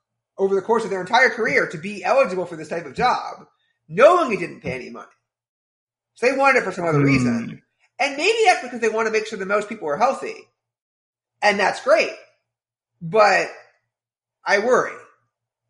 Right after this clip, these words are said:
Speaker 2: Yes.
Speaker 1: <laughs>
Speaker 2: And, and for the audience, empirically, that is not the case.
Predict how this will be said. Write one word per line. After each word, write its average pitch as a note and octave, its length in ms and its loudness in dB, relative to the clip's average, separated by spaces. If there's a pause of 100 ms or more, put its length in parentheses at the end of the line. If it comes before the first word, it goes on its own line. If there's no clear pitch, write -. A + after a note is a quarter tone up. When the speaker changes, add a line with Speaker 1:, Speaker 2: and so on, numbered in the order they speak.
(800)
Speaker 2:
Yes. A#2+ 520 -10
Speaker 1:
<laughs> E3 720 -8
Speaker 2:
And, C#3 240 0
and C#3+ 600 -8 (600)
for E3+ 160 -8
the D#3 120 0
audience, C#3+ 440 0
empirically, C#3 800 0 (320)
that C#3+ 160 0
is B2+ 100 -6
not A#2 140 -6
the A#2 80 -16
case. - 420 -10